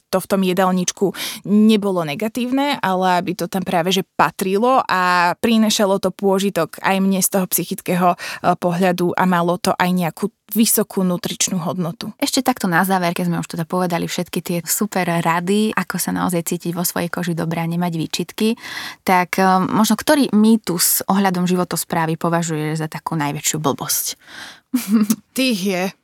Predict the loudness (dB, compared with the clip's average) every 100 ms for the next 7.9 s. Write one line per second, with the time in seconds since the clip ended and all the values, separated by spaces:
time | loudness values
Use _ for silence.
0 | -10 -2 2 4 4 4 4 2 -2 -4
1 | -4 -4 -4 -6 -8 -4 0 2 4 2
2 | 0 0 0 2 2 2 2 2 0 2
3 | 2 2 2 2 2 2 0 0 2 2
4 | 0 -2 -2 _ 0 0 2 2 2 2
5 | 0 0 2 2 0 2 0 -2 -2 2
6 | 2 2 0 0 0 -2 -2 0 0 0
7 | 0 -2 -2 0 2 2 0 0